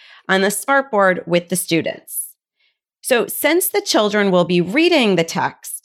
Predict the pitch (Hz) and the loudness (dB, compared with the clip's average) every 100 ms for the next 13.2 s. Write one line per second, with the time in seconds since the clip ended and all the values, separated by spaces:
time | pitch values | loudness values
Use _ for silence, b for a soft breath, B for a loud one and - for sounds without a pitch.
0 | _ _ _ 220 220 - 254 220 220 - | _ _ _ 0 0 0 -2 0 0 0
1 | 180 180 175 170 170 180 170 160 156 160 | 0 0 2 2 2 2 0 2 2 0
2 | 170 277 240 165 107 - 73 - _ b | 2 2 2 0 -2 -4 -8 -8 _ b
3 | b b - - 302 302 - 285 294 277 | b b -4 0 2 0 0 0 2 0
4 | 214 185 170 165 - - - 254 262 247 | 0 2 2 0 -4 -8 -2 2 2 2
5 | - 233 220 220 220 185 170 165 - _ | 0 0 0 -2 -2 2 2 0 -2 _
6 | _ - 208 - - 208 214 214 190 - | _ -10 -8 -4 0 0 2 2 0 0
7 | 196 180 - 196 170 165 165 - 170 170 | -4 -4 -4 0 2 4 2 2 -2 -2
8 | - 165 160 165 160 - - - 185 180 | -4 0 2 2 0 -8 -6 0 0 2
9 | 165 160 156 160 151 165 - 320 302 - | 2 2 2 0 0 -2 0 0 0 0
10 | 254 240 196 185 - _ - 220 226 220 | 2 2 2 -2 -4 _ -2 0 2 4
11 | 196 185 180 190 170 170 170 160 160 165 | 2 2 0 0 0 2 2 2 2 4
12 | 165 82 78 - b b b b b 254 | 2 0 -6 -10 b b b b b 0
13 | 240 | 0